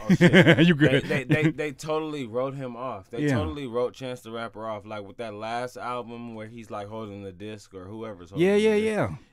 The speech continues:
Speaker 1: And they try, they kinda, like, wrote him off. I'm just like, "Damn." He comes from the independent mind, and it's like, y'all, like, he was on a major. He had to be
Speaker 2: He
Speaker 1: because
Speaker 2: no,
Speaker 1: of
Speaker 2: no,
Speaker 1: the way
Speaker 2: he,
Speaker 1: he
Speaker 2: he
Speaker 1: was,
Speaker 2: was. They,
Speaker 1: they
Speaker 2: they,
Speaker 1: wrote
Speaker 2: he
Speaker 1: him off.
Speaker 2: But, you know,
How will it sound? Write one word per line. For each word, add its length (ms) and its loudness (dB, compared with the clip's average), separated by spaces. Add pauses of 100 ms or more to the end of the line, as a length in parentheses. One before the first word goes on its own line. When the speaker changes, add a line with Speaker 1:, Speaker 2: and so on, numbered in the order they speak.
(160)
Speaker 1:
And 120 -10
they 80 -6
try, 300 -8
they 160 -6
kinda, 240 -8
like, 180 -6
wrote 220 -8
him 160 -10
off. 200 -6
I'm 160 -10
just 200 -16
like, 240 -12
"Damn." 360 -12 (320)
He 100 -10
comes 280 -10
from 180 -10
the 120 -8
independent 640 -10
mind, 520 -10
and 320 -18
it's 180 -20
like, 260 -12 (460)
y'all, 540 -4
like, 320 -10 (760)
he 140 -6
was 180 -6
on 120 -6
a 60 -12
major. 480 -8
He 200 -14
had 260 -8
to 60 -12
be 320 -16 (220)
Speaker 2:
He 80 -6
Speaker 1:
because 220 0
Speaker 2:
no, 100 4
Speaker 1:
of 40 6
Speaker 2:
no, 80 4
Speaker 1:
the 60 -2
way 100 0
Speaker 2:
he, 60 -6
Speaker 1:
he 60 -2
Speaker 2:
he 60 4
Speaker 1:
was, 60 4 (100)
Speaker 2:
was. 380 0 (240)
They, 80 4
Speaker 1:
they 140 2
Speaker 2:
they, 40 4
Speaker 1:
wrote 120 2
Speaker 2:
he 80 -2
Speaker 1:
him 160 -4
off. 640 -10
Speaker 2:
But, 180 -2
you 80 0
know, 140 0